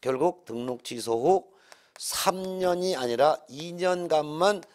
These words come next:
중개업에 종사할 수 없다가 되는 거예요. 그래서 스스로 중개업을 안 한 폐업 기간은 결격 기간에서 빼준다라는 것이죠. 예, 예. 뭐, 그 외에도 하나가 있는데, 공인중개사법이 아닌 다른 법을 위반하여 등록 취소된 경우가 있어요. 예를 들면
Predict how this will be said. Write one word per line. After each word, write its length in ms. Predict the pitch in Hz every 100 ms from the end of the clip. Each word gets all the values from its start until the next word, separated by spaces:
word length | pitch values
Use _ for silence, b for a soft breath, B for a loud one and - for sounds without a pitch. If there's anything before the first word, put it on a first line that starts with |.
| B
중개업에 520 | - 135 131 127 127 120
종사할 460 | 113 113 110 104 98
수 320 | - 160 175 B B B -
없다가 720 | 113 110 - - 90 90 113
되는 240 | 87 80
거예요. 160 | 76 - - _
그래서 460 | - 95 - 143 - b b
스스로 260 | - - 151
중개업을 600 | 147 117 110 104 127 - -
안 200 | 127 127
한 120 | 120
폐업 180 | - 120
기간은 400 | - 98 113 160 - B B B B B B _ -
결격 380 | 107 - 107
기간에서 340 | - 90 80 82 _
빼준다라는 960 | 131 120 117 131 139 127 107 87 80 80
것이죠. 640 | - - - - 101 117 -
예, 60 | 80
예. 260 | - - - - _ - _ B B B B B
뭐, 160 | 123
그 120 | - 120
외에도 180 | 113
하나가 400 | 110 131 120 117
있는데, 280 | 107 90 87
공인중개사법이 1000 | 87 - 175 196 165 165 156 160 151 143
아닌 440 | 135 - 160 196 180
다른 260 | 120 127
법을 260 | 120 113 117
위반하여 420 | 113 101 98 104
등록 340 | - 95 92
취소된 320 | - - 90 85
경우가 240 | 80 85
있어요. 220 | 82 85
예를 140 | 98 92
들면 300 | 87 127